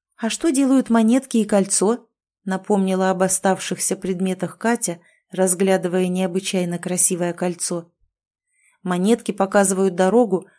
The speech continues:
а кольцо — символ власти моего отца".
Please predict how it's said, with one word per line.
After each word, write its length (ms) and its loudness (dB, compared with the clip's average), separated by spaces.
а 100 -4
кольцо — 640 0
символ 480 2
власти 480 2
моего 360 -2
отца". 500 0